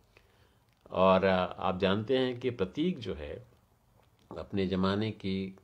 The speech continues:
बहुत अच्छी पत्रिकाओं में गिनी जाती थी। नया प्रतीक अलग चीज़ थी और प्रतीक अलग चीज़ थी। तो प्रतीक का उस समय बहुत सम्मान था।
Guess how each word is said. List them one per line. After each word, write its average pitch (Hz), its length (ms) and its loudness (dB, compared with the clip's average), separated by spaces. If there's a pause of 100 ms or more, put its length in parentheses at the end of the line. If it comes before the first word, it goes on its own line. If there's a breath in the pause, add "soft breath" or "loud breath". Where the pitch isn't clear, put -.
(720 soft breath)
बहुत 101 480 0
अच्छी - 300 -2
पत्रिकाओं 92 600 0
में 85 300 -6
गिनी 90 220 -4
जाती 78 340 -6
थी। 78 40 -12
नया 98 300 -2
प्रतीक 117 760 -8 (120)
अलग 104 240 -2
चीज़ 110 260 -6
थी 110 260 -6
और 110 120 -2
प्रतीक 95 420 -8
अलग 95 220 -2
चीज़ - 280 -14
थी। - 260 -20 (880 soft breath)
तो 101 80 -4
प्रतीक 120 440 -4
का 127 120 2
उस 120 120 0
समय 104 240 -2
बहुत 95 420 0
सम्मान 92 640 0
था। 67 220 -14